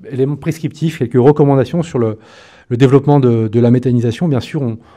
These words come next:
on évoque l'enjeu de, de l'amélioration continue de, de la filière qui ne cesse de, de progresser en termes de performance environnementale. Euh, nous sommes sur des rapports jusqu'à fois dix,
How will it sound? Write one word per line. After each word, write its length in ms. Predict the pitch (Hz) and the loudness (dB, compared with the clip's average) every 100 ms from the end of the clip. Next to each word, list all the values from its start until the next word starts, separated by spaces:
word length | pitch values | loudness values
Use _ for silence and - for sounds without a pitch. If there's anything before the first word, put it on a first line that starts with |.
| _ 117 | _ -6
on 80 | |
évoque 340 | 120 123 139 127 | -2 -2 -2 -4
l'enjeu 260 | 127 123 | -4 -2
de, 160 | 123 113 | -2 -2
de 100 | 113 | -2
l'amélioration 520 | 127 131 131 131 147 | 0 0 2 0 -2
continue 440 | 143 147 147 175 196 | -6 -6 -4 -4 -2
de, 140 | 120 | -4
de 180 | 113 120 | -4 -4
la 100 | 120 | -6
filière 320 | - 120 147 | -6 -8 -8
qui 120 | 131 | -6
ne 80 | 117 | -8
cesse 220 | 117 147 113 | -6 -6 -6
de, 180 | 107 - - - _ - | -10 -12 -20 -20 _ -10
de 60 | |
progresser 340 | - 123 127 170 | -4 0 0 0
en 80 | |
termes 140 | 151 117 | -4 -4
de 60 | |
performance 500 | 113 135 131 127 123 | -6 -8 -8 -10 -10
environnementale. 640 | 120 110 110 110 104 135 151 | -12 -10 -8 -8 -8 -6 -4
Euh, 200 | 110 104 - - - _ | -4 -6 -12 -20 -20 _
nous 80 | 110 | -12
sommes 120 | 131 | -10
sur 120 | - | -8
des 80 | 113 | -6
rapports 240 | 113 131 110 | -6 -6 -8
jusqu'à 220 | - 120 | -8 -10
fois 180 | 139 123 | -6 -6
dix, 320 | 143 147 | -6 -6